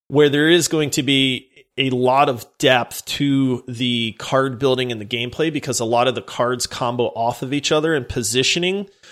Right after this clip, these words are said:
So if you had, like, your tanky ally on the front, you get bonuses for having him up front. But then you have cards that will change positions. So it's like, hey, you can do a lot of damage, but your main character is then gonna move to the front line.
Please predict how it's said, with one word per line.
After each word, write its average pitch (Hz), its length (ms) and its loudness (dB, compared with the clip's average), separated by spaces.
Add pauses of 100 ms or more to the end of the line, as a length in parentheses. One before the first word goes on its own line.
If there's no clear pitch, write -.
(140)
So 151 220 4
if 147 180 2
you 156 60 6
had, 156 260 2
like, 147 220 4
your 131 100 0
tanky 156 460 -2
ally 123 340 4
on 117 80 -4
the 117 80 -8
front, 160 320 -2
you 127 140 -6
get 117 220 -4
bonuses 143 520 2
for 120 160 -4
having 120 320 0
him 117 240 -4
up 107 140 -6
front. 160 400 0 (540)
But 143 140 0
then 156 180 2
you 156 120 2
have 160 280 0
cards 143 420 2
that 127 160 0
will 120 120 -2
change 147 420 -2
positions. 117 600 -2
So 120 160 -2
it's 113 140 -2
like, 117 140 -4
hey, 160 100 2
you 143 160 0
can 135 140 -8
do 143 100 2
a - 20 4
lot 123 160 2
of 107 60 -10
damage, 170 420 0
but 117 140 -2
your 127 140 -2
main 143 240 -2
character 131 400 -2
is 120 100 -2
then 127 140 -4
gonna 123 120 -2
move 131 360 0
to 143 100 -2
the 123 80 -6
front 101 300 -2
line. 143 500 2